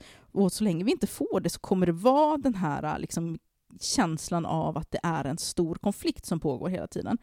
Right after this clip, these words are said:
Men det tar otroligt mycket energi, och jag vill liksom att vi tar oss ut ifrån det. Och jag tror att ett steg där är just att fokusera på sakfrågor snarare än personkult. Sluta se människor som liksom perfekta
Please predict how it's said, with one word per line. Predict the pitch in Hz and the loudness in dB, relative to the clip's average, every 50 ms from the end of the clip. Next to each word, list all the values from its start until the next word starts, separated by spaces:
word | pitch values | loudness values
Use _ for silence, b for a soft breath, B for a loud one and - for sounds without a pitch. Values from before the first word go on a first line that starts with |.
| B B B B B B B B | B B B B B B B B
Men | B 190 185 | B 4 6
det | 190 - - | 6 4 4
tar | - - 392 277 180 156 | 4 6 6 6 6 6
otroligt | - - - - - - | 2 0 -2 -4 -6 -6
mycket | - - - - | -8 -8 -8 -6
energi, | - - 175 - - - 254 190 170 170 | -6 -6 -6 -8 0 2 4 4 6 4
och | 175 | 4
jag | 185 214 214 | 4 4 4
vill | 220 240 240 | 4 4 2
liksom | 208 202 - - - 180 175 170 - - - | 2 0 -2 0 0 0 0 -2 -4 -8 -10
att | - - - | -10 -8 -8
vi | - | -10
tar | - - - - 190 165 160 175 | -10 -6 -2 2 4 4 6 4
oss | 226 - - - | 4 2 0 0
ut | - 311 302 311 285 - | 2 4 4 4 2 0
ifrån | 262 - - 196 | 0 2 2 2
det. | 160 156 160 | 2 2 4
Och | 170 | 4
jag | 185 214 | 4 4
tror | - - | 4 2
att | 190 - | 0 2
ett | - 262 - - | 2 0 -2 -2
steg | - - - 156 160 165 | -2 0 0 2 2 2
där | 160 147 147 | 2 0 0
är | - - - 277 320 277 - | 0 0 0 2 2 2 0
just | 160 160 165 165 - - | 0 0 -2 -2 -2 -4
att | 165 - | -6 -6
fokusera | - 175 - - - 233 240 269 | -6 -8 -8 -2 0 0 2 2
på | 254 - | 2 0
sakfrågor | - - 220 185 - - - 160 156 160 | 0 2 0 0 0 0 -2 -2 -2 -2
snarare | - - 170 156 151 147 | -2 0 0 0 0 -2
än | 151 | -2
personkult. | - 175 - - - - - - 151 175 220 - B B B B B B | -4 -4 -4 -4 -4 -4 -4 -2 -2 -4 -4 -6 B B B B B B
Sluta | - - - 240 226 208 - 269 | -12 -2 2 2 2 4 4 2
se | 269 - 233 170 160 | 2 2 2 2 2
människor | 165 175 165 151 147 151 - 147 | 2 2 2 0 0 -2 -2 -2
som | - - - 147 143 165 b b b b b b b b b | -2 0 0 -2 -2 -2 b b b b b b b b b
liksom | b - 165 - - - 156 165 143 | b -8 -8 -4 -4 -2 -2 -2 0
perfekta | - - 165 - 160 156 - - - - 160 | 0 0 2 2 2 0 0 -4 -4 -2 0